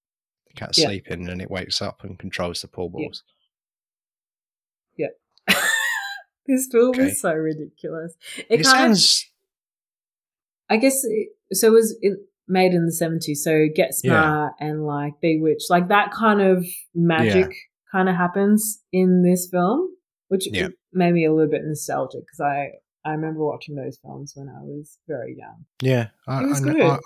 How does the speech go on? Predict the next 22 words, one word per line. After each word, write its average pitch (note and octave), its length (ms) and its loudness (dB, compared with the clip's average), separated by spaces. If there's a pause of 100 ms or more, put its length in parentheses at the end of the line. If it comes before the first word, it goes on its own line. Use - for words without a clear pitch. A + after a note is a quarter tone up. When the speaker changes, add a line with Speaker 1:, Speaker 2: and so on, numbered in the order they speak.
Speaker 1:
I A#3 460 2
Speaker 2:
I A3+ 400 -2
<laughs> - 320 -6
Speaker 1:
<laughs> - 40 0
Oh, C#3+ 180 0
no. A#2+ 180 2
Speaker 2:
I G#2 160 2
actually A3+ 360 -4
enjoyed G#3+ 420 -2
this F#3+ 240 2
film. G3 360 4
<laughs> - 60 -10
Speaker 1:
Oh, G2+ 300 0
no. F#2+ 600 -2 (380)
It C3 100 -4
didn't C3+ 280 0
ruin C3 220 4
your A#2+ 140 2
Christmas - 400 -2
day A2 280 0
as G2+ 160 -2
planned? G2 440 -6